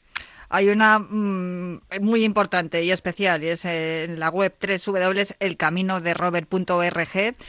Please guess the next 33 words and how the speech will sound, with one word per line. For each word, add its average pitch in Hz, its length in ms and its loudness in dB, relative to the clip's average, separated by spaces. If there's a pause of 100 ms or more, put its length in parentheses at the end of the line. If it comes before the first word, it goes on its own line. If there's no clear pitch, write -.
(160)
es 185 80 -2
donde 185 160 0
está 196 160 0
toda 226 220 2
la 220 60 2
información, 208 960 -2
donde 165 680 -2
se, 156 460 -6
se 147 140 -10
puede 185 180 -2
enterar 190 280 -2
todo 196 160 0
el 180 60 -2
mundo 208 280 0
de 190 160 -4
cómo 285 500 0
ayudar 196 520 2 (300)
y 208 80 -2
cómo 220 260 2
contribuir 208 720 2
a, 165 520 2
a 175 180 2
esta, 190 720 4
a 165 60 -4
financiar 175 560 0
esta 151 180 -6
beca 180 240 0
de 185 80 -2
investigación 175 640 -2
de 175 80 -4
la 160 80 -2
Fundación 175 460 -4
seom 185 440 0